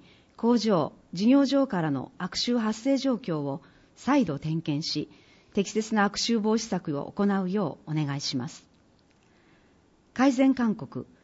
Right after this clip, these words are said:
改善命令について。市長は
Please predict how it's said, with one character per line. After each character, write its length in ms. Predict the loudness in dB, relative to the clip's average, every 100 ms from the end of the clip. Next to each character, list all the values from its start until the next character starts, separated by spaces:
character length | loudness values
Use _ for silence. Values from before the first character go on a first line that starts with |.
| _ -2
改 220 | 2 2
善 240 | 4 4
命 180 | 4 2
令 140 | -2
に 100 | -6
つ 160 | -8 -10
い 60 | -10
て。 220 | -10 -14 _ _ _ _ _ _ _ _ _ _ _ _
市 220 | -8 -6
長 260 | 0 0 2
は 220 | 0 -4